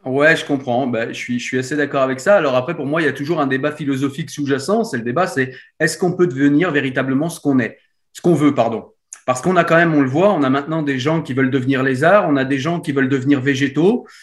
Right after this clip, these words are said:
on a des gens qui veulent devenir, enfin, je veux dire, à un moment, est-ce que ça va s'arrêter quelque part ou est-ce que c'est uniquement la technique qui mettra un stop à tout ça ? J'ai véritablement, moi, alors là, c'est pas au niveau des lois, c'est-à-dire que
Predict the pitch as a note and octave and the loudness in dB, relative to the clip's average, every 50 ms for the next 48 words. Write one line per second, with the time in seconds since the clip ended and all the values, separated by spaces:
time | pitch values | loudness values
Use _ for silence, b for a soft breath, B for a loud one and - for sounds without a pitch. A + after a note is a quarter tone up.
0 | B B - B2+ C3 C#3+ C#3+ D3 D3 D3 C#3+ D#3 F3 F3 E3+ D#3 C#3 C#3+ C3 C#3 | B B -6 -2 0 2 2 2 2 0 0 0 -2 -2 -2 -2 -2 -2 0 0
1 | C#3+ C3+ D#3+ F3 F3 F3 - C3+ - C3 A#2+ B2 C#3+ C#3+ D#3 G3 F#3 D3 C3+ C3+ | 0 0 0 -2 -2 -2 -6 -8 -8 -6 -4 -2 -2 0 0 0 0 0 0 0
2 | C3+ C#3 C#3+ D3+ F#3 A3 A3+ - - B2+ B2 - D3 C#3 - D3+ C#3 C#3+ C#3+ - | 0 0 2 2 2 0 0 -2 -6 -8 -6 -4 -4 -2 0 0 0 0 0 0
3 | D3+ C#3 C#3 C3+ C#3 C#3+ C3 C#3+ B2+ B2 C3+ C#3 C3+ C#4+ E4 C#4+ G#3+ D#3+ D3+ D3+ | -2 0 0 0 -2 -2 0 0 -2 0 -2 -2 0 0 0 0 2 2 0 0
4 | - - D3 C#3+ - C#3+ C3+ C3 B B B B B B - G#3+ A3 A3 G3+ F#3+ | 0 -2 -2 0 0 0 0 -2 B B B B B B 2 4 6 6 6 4
5 | G3 G3 F3+ E3 D#3 D#3 D#3+ D3 - - G#3 B3 C#4+ C#4+ - - D#3 D3+ D3 C#3+ | 2 2 2 2 2 2 0 -4 -2 0 2 2 2 2 0 -4 0 0 0 -2
6 | - - F3 D3+ C#3+ - - - F3 E3+ E3 D3 D3 - C#3+ C3 - C3 A#2+ B2 | -2 -4 -2 -2 -2 -2 -4 -4 -4 -2 -2 -4 -4 -4 -6 -2 0 0 0 0
7 | - B2+ B2 C#3 C#3+ F#3+ A3 A3+ A#3 A#3+ G3 F#3 F3+ G3 G3 F#3 D#3+ E3+ F3+ F3 | 0 -2 -2 0 2 2 0 0 0 -2 -2 0 0 0 0 2 2 0 0 -2
8 | B B B B C3 E3 G#3 A#3 A3 - F#3 - B3 A3+ G3+ F#3 F3 D3 E3 D#3 | B B B B 4 6 6 4 4 0 -2 0 2 2 2 2 2 0 -2 0
9 | C#3+ D3+ D3 D3+ E3 F#3 D#3+ C3+ - C#3+ C#3+ D3 D3 D3+ C#3+ C#3+ | 2 2 2 4 4 2 2 2 -2 -4 -4 -2 0 0 -2 -2